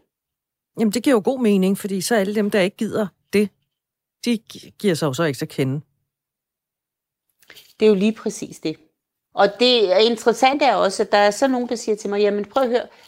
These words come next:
Speaker 2: så er der jo nogen, der ikke, så får jeg jo ikke ret mange svar." Nej, men du har heller ikke brug for ret mange svar. De fleste af os kan godt nøjes med én mand eller én kvinde.
Speaker 1: <laughs> Jo,
Speaker 2: Så du
Speaker 1: det
Speaker 2: har sådan set bare brug for én,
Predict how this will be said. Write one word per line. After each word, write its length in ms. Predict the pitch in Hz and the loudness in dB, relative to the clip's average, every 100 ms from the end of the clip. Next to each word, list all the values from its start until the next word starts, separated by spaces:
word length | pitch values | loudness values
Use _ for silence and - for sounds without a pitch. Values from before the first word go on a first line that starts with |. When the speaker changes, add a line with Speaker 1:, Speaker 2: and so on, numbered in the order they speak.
| _ | _
Speaker 2:
så 180 | - 247 | -2 2
er 40 | |
der 100 | 233 | 4
jo 120 | 240 214 | 4 2
nogen, 420 | 202 190 220 226 | -2 -4 -6 -4
der 100 | 202 | -2
ikke, 340 | 180 185 - - | -2 -4 -8 -14
så 100 | - | -10
får 140 | 220 233 | -6 -4
jeg 100 | 190 | -2
jo 60 | |
ikke 160 | 185 - | -4 -4
ret 120 | 208 | -6
mange 220 | 214 196 214 | -6 -8 -8
svar." 480 | - - - - - _ _ _ _ | -6 -2 -2 -4 -16 _ _ _ _
Nej, 240 | 202 208 254 | -2 0 0
men 140 | 254 | -4
du 160 | 233 214 | -4 2
har 100 | 226 | 2
heller 160 | 240 | 2
ikke 160 | 294 - | -2 -6
brug 160 | - 381 | -4 -4
for 220 | - 302 185 | 0 -2 0
ret 200 | 175 180 | -2 -4
mange 220 | 165 156 | -6 -8
svar. 420 | - 143 - - _ _ _ _ _ _ _ _ - | -6 -6 -6 -10 _ _ _ _ _ _ _ _ -10
De 80 | |
fleste 400 | 220 320 349 - | -2 4 4 4
af 180 | 226 220 | 4 4
os 100 | 277 | 2
kan 200 | - 233 | 0 0
godt 240 | - 214 254 | 2 0 2
nøjes 340 | 202 214 - | 0 0 -4
med 100 | 185 | -6
én 360 | - 359 403 180 | -2 -4 -4 -4
mand 240 | 180 160 - | -4 -4 -6
eller 140 | - | -6
én 380 | - 320 370 - | -4 -4 -6 -6
kvinde. 240 | 156 139 | -4 -4
Speaker 1:
<laughs> 60 | 135 - - - - 147 196 - 180 - 180 | -4 -6 -10 -12 -12 -8 -8 -8 -8 -6 -4
Jo, 80 | 180 208 | -2 -2
Speaker 2:
Så 80 | 254 | 0
du 40 | |
Speaker 1:
det 60 | 262 | 2
Speaker 2:
har 60 | 269 | 4
sådan 140 | 285 | 4
set 260 | - 285 254 | 4 0 2
bare 220 | 254 320 | 2 2
brug 380 | 285 302 277 285 | 2 2 0 0
for 140 | 254 | 0
én, 440 | - 240 254 269 | 2 0 0 4